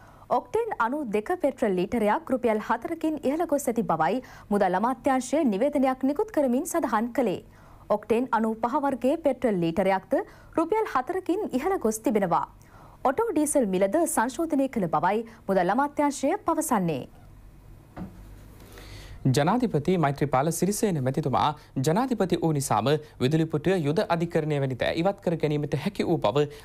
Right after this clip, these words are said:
Speaker 2: මධ්‍යම පළාත් ප්‍රධාන අමාත්‍ය සරත් ඒකනායක මහතා පවසනවා.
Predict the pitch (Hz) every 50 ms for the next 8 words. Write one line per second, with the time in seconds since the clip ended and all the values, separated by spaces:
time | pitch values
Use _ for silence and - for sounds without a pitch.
0 | - - 107 120 135 131 139 135 135 135 139 143 139 - 151 139 147 143 143 143
1 | 151 170 175 180 170 - - 160 156 151 - - 156 156 156 156 147 135 131 -
2 | 135 127 127 123 - 120 117 - 113 110 113 - 131 123 123 - 110 87